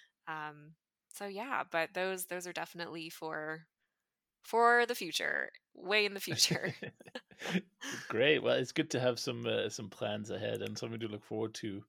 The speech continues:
Speaker 2: Um, you mentioned, uh, you mentioned perfectionism earlier. Uh, probably, um, you know, we were talking, uh, about our mutual friend, uh,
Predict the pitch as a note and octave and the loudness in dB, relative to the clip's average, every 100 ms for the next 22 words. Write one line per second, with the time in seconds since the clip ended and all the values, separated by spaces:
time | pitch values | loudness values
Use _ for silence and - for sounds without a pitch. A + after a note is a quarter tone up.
0 | _ - - _ _ - G#2+ G#2+ G2+ G#2 | _ -20 -20 _ _ -10 -4 -4 -6 -10
1 | A2 G2 A#2+ B2+ F3+ C#4 C#4+ G3+ B2+ A#2+ | -12 -10 -4 -2 -2 -2 -4 4 6 6
2 | A2 G#2+ - _ _ _ A#2+ B2+ E3+ G#3 | 2 0 -6 _ _ _ -8 -6 -4 -4
3 | A#2 A#2+ - C3+ - G2 F2+ F#2 G2 F#2+ | -6 -6 2 2 2 -6 -6 -6 -6 -6
4 | F#2 F2 F2+ _ _ _ _ _ - G#2 | -6 -8 -10 _ _ _ _ _ -4 0
5 | G2+ F#2+ - B2+ A2+ A2 G#2 G#2 G2 F#2+ | 0 -2 0 0 2 0 0 0 0 2
6 | F2+ F2+ F2+ - _ - G2+ F#2+ G2 F#2+ | 0 -2 -6 -12 _ -10 -6 -6 -6 -6
7 | G#2 G2+ F#2+ F#2 F#2+ - G#2 G2 F#2+ - | -6 -6 -8 -6 -8 -8 -8 -8 -8 -8
8 | G#2 G2 F#2+ G2+ G2+ G2+ F#2 F#2 _ - | -6 -4 -6 -8 -8 -6 -6 -8 _ -8
9 | G#2 G2 F#2+ F#2+ F#2 | -6 -6 -6 -4 -6